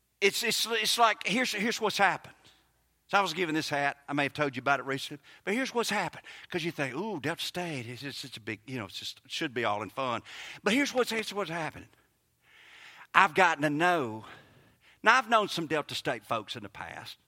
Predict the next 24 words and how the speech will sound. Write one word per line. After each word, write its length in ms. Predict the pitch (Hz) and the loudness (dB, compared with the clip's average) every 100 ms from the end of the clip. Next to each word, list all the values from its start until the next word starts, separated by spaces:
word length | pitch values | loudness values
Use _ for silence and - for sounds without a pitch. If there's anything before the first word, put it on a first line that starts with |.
| - | -4
My 80 | 131 | -4
brother-in-law 580 | 120 131 127 123 123 123 | 0 0 0 0 2 0
played 280 | - 127 - | 0 -2 0
football 420 | 135 127 123 120 | -4 2 2 4
there, 360 | 127 127 143 - | 2 0 -2 -12
Neil 220 | - 123 117 | -8 -6 -4
Hitchcock. 680 | 135 - - 151 - - | -4 -2 2 2 0 -6
I've, 240 | 123 98 - - - - - - _ _ _ _ _ | -4 -4 -8 -20 -20 -20 -20 -20 _ _ _ _ _
guy 200 | 131 123 | 2 4
I 40 | 127 | 4
grew 160 | 139 | 4
up 140 | 139 139 | 2 4
with, 180 | 151 | 0
Rusty 300 | 123 131 - | 2 -2 2
Otts, 240 | 147 147 - | 2 2 2
played 180 | 135 107 | 0 2
baseball. 680 | 147 156 - 160 160 165 | 0 0 2 4 6 4
There's 140 | 139 113 | 0 -4
some 160 | 123 | 0
other 180 | 135 151 | 0 0
people 360 | 156 180 165 151 | 0 0 2 2
I've 160 | 151 | 2
known, 320 | 156 165 165 147 | 0 0 0 0
but 140 | 139 | -2